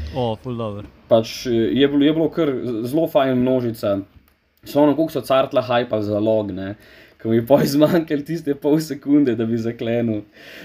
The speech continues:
Speaker 2: eh, pa pevca na gripu, je bilo kar noro, ne.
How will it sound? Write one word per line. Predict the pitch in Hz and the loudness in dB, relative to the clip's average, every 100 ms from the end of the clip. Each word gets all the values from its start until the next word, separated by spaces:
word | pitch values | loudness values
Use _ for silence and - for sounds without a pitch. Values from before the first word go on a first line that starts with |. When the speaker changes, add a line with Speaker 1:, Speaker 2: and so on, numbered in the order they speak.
| - | -16
Speaker 2:
eh, | - 107 104 104 104 104 | -4 0 2 0 -2 -6
pa | - 117 | -2 0
pevca | 139 139 139 123 | 4 4 2 0
na | 120 | 0
gripu, | 127 127 131 - 117 110 104 _ - - _ | 0 0 -2 -2 -2 -2 -4 _ -20 -20 _
je | 120 | -8
bilo | 113 113 | 0 0
kar | 113 117 | 2 -2
noro, | 107 90 - 50 | -2 -4 -6 -10
ne. | 50 | -12